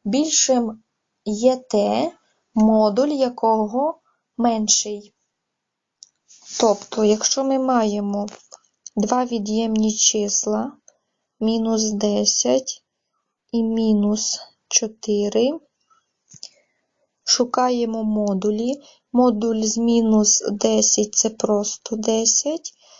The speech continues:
Модуль з мінус чотири — це протилежне число, це чотири. Із двох від'ємних чисел, мінус десять і мінус чотири, меншим буде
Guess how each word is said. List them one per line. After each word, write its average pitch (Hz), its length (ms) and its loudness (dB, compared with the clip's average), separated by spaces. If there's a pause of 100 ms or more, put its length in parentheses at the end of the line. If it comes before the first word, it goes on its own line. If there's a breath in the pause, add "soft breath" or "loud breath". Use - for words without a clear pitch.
(260 soft breath)
Модуль 233 340 2
з 214 160 0
мінус 226 380 -2
чотири — 214 680 2
це 214 180 2
протилежне 208 800 0
число, 214 380 -2
це 214 180 -2
чотири. 208 760 -4 (1800 loud breath)
Із 233 200 2
двох 262 400 -2
від'ємних 233 580 -4
чисел, 226 800 -2
мінус 226 380 0
десять 214 680 -4
і 220 80 -2
мінус 208 340 0
чотири, 214 840 -4 (1200 loud breath)
меншим 233 800 0
буде 214 420 -6